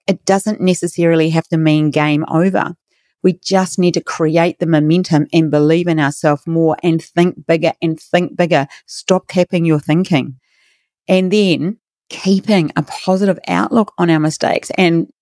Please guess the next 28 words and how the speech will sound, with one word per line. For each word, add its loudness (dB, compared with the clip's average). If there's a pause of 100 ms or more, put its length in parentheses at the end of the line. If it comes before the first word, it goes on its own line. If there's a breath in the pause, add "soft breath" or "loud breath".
(180)
really, -2 (220)
it's -2
keeping 0
a 2
positive -2 (380)
outlook -2 (460)
by 2
learning 0
the 0
lesson. -2 (320)
Learn 0
the 0
lesson 0
from 0
the 2
mistake, -2 (580)
because -2 (140)
it 0
shouldn't -2
be 0
sta-, -2 (340)
seen 0
so 0
much -2
as -2
a 0
mistake. -2 (260)
More, 0